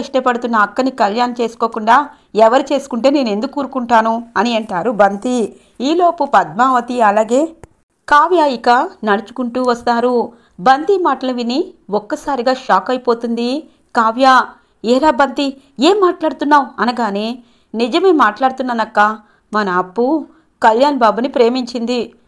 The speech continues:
ఆ ప్రేమ ఎలాగైనా గెలవాలి, అందుకే వచ్చాను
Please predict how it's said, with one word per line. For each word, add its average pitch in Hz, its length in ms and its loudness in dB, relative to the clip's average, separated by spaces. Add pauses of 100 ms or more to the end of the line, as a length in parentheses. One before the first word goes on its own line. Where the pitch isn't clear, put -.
(120)
ఆ 254 100 2 (160)
ప్రేమ 220 240 0 (560)
ఎలాగైనా 233 600 4 (140)
గెలవాలి, 247 460 2 (760)
అందుకే 233 380 2 (380)
వచ్చాను 269 480 2